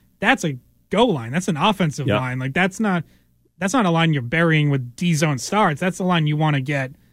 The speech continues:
Speaker 1: offensive chances for. So, you know, I think there's also kind of that equation of what exactly do you want that third line to be?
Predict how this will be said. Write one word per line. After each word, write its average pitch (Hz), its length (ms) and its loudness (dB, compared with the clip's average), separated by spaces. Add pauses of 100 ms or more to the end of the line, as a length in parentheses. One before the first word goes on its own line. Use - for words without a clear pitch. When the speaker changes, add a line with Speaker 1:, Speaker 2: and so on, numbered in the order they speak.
(140)
Speaker 1:
offensive 160 420 0
chances 190 480 -4
for. 120 380 -10
So, 147 420 0 (840)
you 208 100 6
know, 185 80 8
I 180 40 6
think 190 160 2
there's 180 180 4
also 190 260 0
kind 180 200 0
of 165 60 0
that 196 200 2
equation 151 500 -2
of 139 200 -2 (380)
what 190 180 2
exactly 180 360 2
do 160 100 0
you 151 100 0
want 139 320 0
that 139 200 -6
third 131 200 -2
line 135 200 -2
to 131 100 -6
be? 131 440 -2